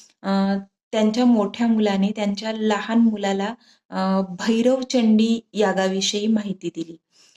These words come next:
की, "बो, भैरवचंडी याग चांगला असतो, तू करून बघ बो," असं. तर मग, अ, त्यांचा जो लहान मुलगा मुंबईला एका कंपनीत, अ, जनरल मॅनेजर म्हणून, अ, नोकरीला होता त्यांचा मुलगा. तर मग, अ,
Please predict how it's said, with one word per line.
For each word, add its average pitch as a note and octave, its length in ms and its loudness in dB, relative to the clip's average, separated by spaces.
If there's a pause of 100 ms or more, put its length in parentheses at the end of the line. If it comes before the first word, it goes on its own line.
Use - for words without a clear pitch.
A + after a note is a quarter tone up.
(260)
की, A#3+ 200 2
"बो, A3+ 280 -2
भैरवचंडी G3+ 760 0
याग G3 220 0 (140)
चांगला A#3+ 340 4
असतो, G3 460 -2
तू A3+ 200 -10 (160)
करून B3 280 4
बघ G3 180 0 (160)
बो," F3 120 -2
असं. E3 340 -4 (580)
तर A#3 140 2
मग, B3 280 4
अ, B3 300 4 (160)
त्यांचा G#3+ 360 -2
जो A#3+ 360 0
लहान A3+ 320 0
मुलगा G#3+ 360 2
मुंबईला G3+ 600 -6
एका G3+ 280 -6
कंपनीत, G3 560 -4
अ, G3 200 0
जनरल F#3+ 280 -2
मॅनेजर F#3+ 440 -4
म्हणून, G3 360 -6 (400)
अ, F#3 480 -4
नोकरीला G#3 480 0
होता B3 260 -4
त्यांचा F3 320 -10
मुलगा. F#3 320 -8 (540)
तर B3+ 140 2
मग, B3+ 320 4
अ, B3+ 240 4